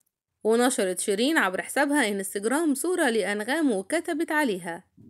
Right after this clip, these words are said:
"ألف سلامة عليكي يا أختي يا غالية،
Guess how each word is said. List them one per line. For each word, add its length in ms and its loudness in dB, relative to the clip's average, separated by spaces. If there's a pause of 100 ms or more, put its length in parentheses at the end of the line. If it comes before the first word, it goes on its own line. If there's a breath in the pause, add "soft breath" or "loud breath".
(380)
"ألف 320 4
سلامة 380 2
عليكي 520 0
يا 220 0
أختي 360 -4
يا 180 0
غالية، 420 -2